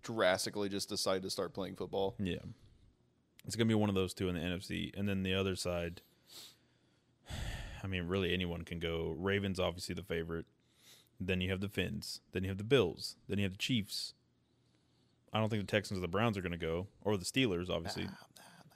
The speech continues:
Speaker 2: But, like, you have four teams on that side that could actually go.
Speaker 1: Yeah. Yeah, that's true. That's true.
Speaker 2: So it's kinda, kind of a weird, uh, situation that's going on.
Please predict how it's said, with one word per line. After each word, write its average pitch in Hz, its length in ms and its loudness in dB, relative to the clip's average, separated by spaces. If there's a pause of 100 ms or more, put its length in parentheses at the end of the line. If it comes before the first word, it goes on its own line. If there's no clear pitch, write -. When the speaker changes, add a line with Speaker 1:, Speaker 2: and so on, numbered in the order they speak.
Speaker 2:
But, 104 80 2
like, 98 160 2
you 113 80 6
have 101 100 0
four 113 220 6
teams 107 340 2
on 92 100 0
that 98 220 0
side 87 180 0
that 85 140 -2
could 85 300 -6
actually 87 540 -2 (100)
go. 85 400 -2 (100)
Speaker 1:
Yeah. 101 580 -2 (440)
Yeah, - 160 -18
that's 78 140 -4
true. - 260 -6 (120)
That's - 140 -6
true. - 280 -6
Speaker 2:
So 87 140 -10
it's 85 100 -6
kinda, 90 300 -8 (1900)
kind - 100 -6
of 87 60 -8
a 85 40 -2
weird, 87 380 -4
uh, 85 220 -2 (320)
situation 87 520 -4
that's 90 100 -8
going 90 220 -6
on. 90 240 -4